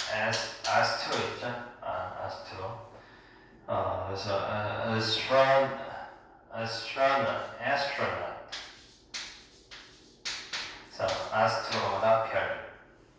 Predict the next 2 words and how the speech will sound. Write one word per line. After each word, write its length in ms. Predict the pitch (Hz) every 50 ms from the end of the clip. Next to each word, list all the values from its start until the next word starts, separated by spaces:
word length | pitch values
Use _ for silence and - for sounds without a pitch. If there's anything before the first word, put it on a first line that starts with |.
| - - - - - - - - - - - - - - - - - - - - - - - -
그쵸? 520 | - - 117 110 110 - - - - - -
별이야. 600 | - 98 101 98 95 92 92 110 113 - - -